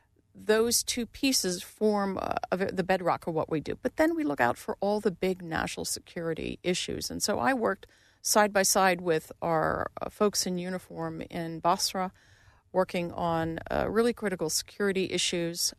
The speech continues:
working on reconstruction and stabilization of a country that, although we had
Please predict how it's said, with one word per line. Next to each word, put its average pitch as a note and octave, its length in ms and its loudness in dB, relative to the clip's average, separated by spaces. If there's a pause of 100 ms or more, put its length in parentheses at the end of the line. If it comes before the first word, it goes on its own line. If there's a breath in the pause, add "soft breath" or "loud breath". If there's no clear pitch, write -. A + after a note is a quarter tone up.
working F#3 560 -2
on E3 480 -2
reconstruction F3+ 640 0
and D#3 100 -4
stabilization F3+ 880 0 (380 soft breath)
of E3+ 120 0
a F3 40 0
country G3+ 640 2
that, E3+ 260 4 (200)
although F3 280 4
we E3 240 0
had E3 300 -4